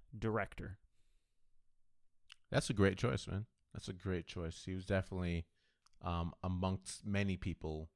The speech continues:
Speaker 2: I had a debate where he lived in my, my list of the supreme directors of the world. But you're right. Like, the two franchises alone that could put him on anyone's list, you mentioned Scream and Nightmare on Elm Street.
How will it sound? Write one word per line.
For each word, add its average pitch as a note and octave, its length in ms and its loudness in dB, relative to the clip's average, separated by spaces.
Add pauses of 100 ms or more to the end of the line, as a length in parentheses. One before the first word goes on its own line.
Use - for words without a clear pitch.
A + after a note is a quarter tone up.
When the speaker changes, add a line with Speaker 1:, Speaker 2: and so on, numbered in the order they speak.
(300)
Speaker 2:
I F2+ 60 0
had F2 120 2
a F2 60 2
debate E2 460 4
where E2+ 340 4
he E2+ 120 2
lived E2+ 400 0
in D#2 120 0
my, D#2+ 360 0 (760)
my F2 260 8
list E2+ 440 4
of D#2 80 -4
the F2 80 2
supreme E2 580 6
directors D#2 460 0
of E2+ 60 0
the D#2+ 60 0
world. D2+ 400 2 (640)
But F#2 160 10
you're G#2 120 6
right. G#2 320 8 (140)
Like, E2 200 4 (640)
the G2 100 10
two E3 200 10
franchises C#3 600 10
alone F2+ 400 10
that E2 120 6
could - 80 0
put F#2+ 120 4
him D#2+ 100 4
on E2 140 0
anyone's E2 440 0
list, D#2 380 0 (200)
you E2 140 2
mentioned D#2+ 420 2
Scream E2 540 -2
and D2+ 260 -2
Nightmare D#2+ 280 -2
on D#2 120 -4
Elm D#2 160 -2
Street. D2+ 360 -2